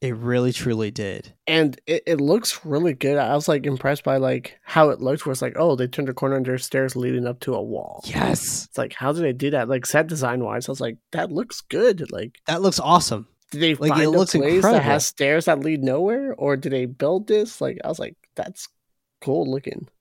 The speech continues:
Speaker 1: Yeah. I feel like this
Speaker 2: I
Speaker 1: is
Speaker 2: could tell.
Speaker 1: built.
Speaker 2: Never mind.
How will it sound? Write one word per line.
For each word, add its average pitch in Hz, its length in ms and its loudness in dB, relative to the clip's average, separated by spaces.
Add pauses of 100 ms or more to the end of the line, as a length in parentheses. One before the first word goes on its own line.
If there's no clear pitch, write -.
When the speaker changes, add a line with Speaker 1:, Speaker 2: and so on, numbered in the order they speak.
Speaker 1:
Yeah. 131 400 -2 (100)
I 143 60 -2
feel - 160 0
like 480 100 2
this - 160 -2
Speaker 2:
I - 20 4
Speaker 1:
is 151 60 2
Speaker 2:
could 156 140 0
tell. 143 220 4
Speaker 1:
built. - 160 -10
Speaker 2:
Never 139 180 2
mind. 131 280 0